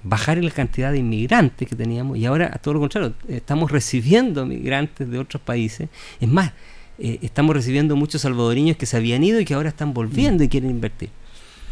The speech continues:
Speaker 1: ¿A qué voy con esto, en el fondo? Que, eh, porque el presidente decía, eh, "Hay que modernizar el aparato público", dice, "hay que, hay que, hay que hacerlo moverse el aparato".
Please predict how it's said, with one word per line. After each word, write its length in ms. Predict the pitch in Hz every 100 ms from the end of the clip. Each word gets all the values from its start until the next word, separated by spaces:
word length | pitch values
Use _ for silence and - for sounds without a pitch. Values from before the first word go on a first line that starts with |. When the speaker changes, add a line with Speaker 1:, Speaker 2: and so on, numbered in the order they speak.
| - -
Speaker 1:
¿A 80 | -
qué 120 | 175
voy 180 | 190 190
con 160 | 156
esto, 180 | 190 -
en 80 | 104
el 60 | 104
fondo? 380 | - 98 98 - -
Que, 400 | 113 110 107 110
eh, 480 | 120 104 98 98 98 - -
porque 200 | 110 107
el 40 |
presidente 340 | 104 101 135 139
decía, 380 | 131 139 131 - - - - -
eh, 100 | 120
"Hay 120 | - -
que 120 | 156
modernizar 540 | 135 120 107 101 139
el 100 | 135
aparato 400 | 120 101 127 -
público", 520 | - 123 90 85 - 92
dice, 180 | - -
"hay 120 | 104
que, 280 | 104 123 117
hay 140 | 120 117
que, 600 | - 117 113 104 101 104
hay 160 | 110 110
que 100 | -
hacerlo 400 | 110 - 139 143
moverse 580 | 123 95 101 151 - -
el 80 | 98
aparato". 260 | 87 92